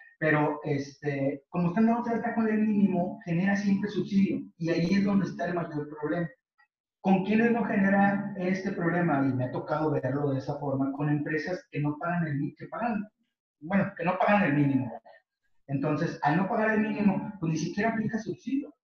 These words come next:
Hay empresas completas en donde no le aplica el subsidio a nadie y si le aplica es a uno o a dos personas.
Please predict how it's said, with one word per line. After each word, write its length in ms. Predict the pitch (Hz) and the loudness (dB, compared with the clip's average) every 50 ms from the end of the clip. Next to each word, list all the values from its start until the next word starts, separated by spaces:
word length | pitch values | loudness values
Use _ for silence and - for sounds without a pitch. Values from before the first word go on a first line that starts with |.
| _ _ | _ _
Hay 160 | - 147 180 | -2 0 2
empresas 380 | 208 196 202 202 202 208 208 - | 2 2 2 2 2 2 0 0
completas 680 | - - 160 147 151 165 160 - - - 208 208 - - - | 0 -2 -2 -2 0 -2 -2 -2 0 0 0 0 0 -4 -4
en 100 | 160 143 | -2 -2
donde 220 | 135 135 135 135 139 | 0 0 2 2 2
no 140 | - - | 2 2
le 120 | 185 220 214 | 2 0 0
aplica 260 | 208 208 202 - 208 | -2 -4 -2 -2 -2
el 80 | 196 190 | -2 -2
subsidio 320 | 175 - - 185 185 190 | -4 -6 -4 -4 -2 -2
a 40 | 180 | -2
nadie 360 | 165 170 190 196 196 190 175 | -2 -2 0 0 0 0 0
y 60 | 147 | -2
si 140 | - 165 147 | -6 -8 -8
le 80 | 139 139 | -8 -8
aplica 360 | - - 160 156 - - 202 | -8 -8 -10 -10 -8 -4 -4
es 160 | 190 185 190 | -4 -4 -2
a 120 | 185 170 170 | -2 -2 0
uno 280 | 170 175 190 202 190 | 0 0 2 2 2
o 40 | 170 | 2
a 60 | 160 | 0
dos 180 | 165 170 175 - | -2 -4 -6 -8
personas. 320 | - - - - - - | -8 -8 -8 -8 -8 -8